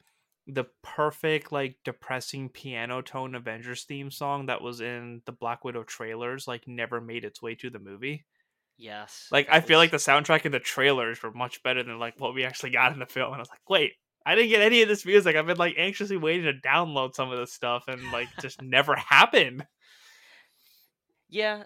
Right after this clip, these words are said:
Speaker 2: I mean, that's my one and only con with the M C U in general, is their music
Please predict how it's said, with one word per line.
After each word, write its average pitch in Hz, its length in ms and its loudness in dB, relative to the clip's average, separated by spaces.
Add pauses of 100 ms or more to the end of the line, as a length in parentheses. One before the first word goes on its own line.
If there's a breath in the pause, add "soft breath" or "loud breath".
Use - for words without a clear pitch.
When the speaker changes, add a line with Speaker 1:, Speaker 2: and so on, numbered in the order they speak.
Speaker 2:
I 170 100 -6
mean, 175 160 -10
that's 160 360 -4
my 151 180 -6
one 135 260 -8
and 135 100 -10
only 131 220 -10
con 123 420 -10
with 117 140 -12
the 110 140 -14
M 113 120 -14
C - 160 -16
U 107 200 -14
in 104 80 -16
general, 113 460 -12
is 107 140 -16
their 104 160 -14
music 104 560 -16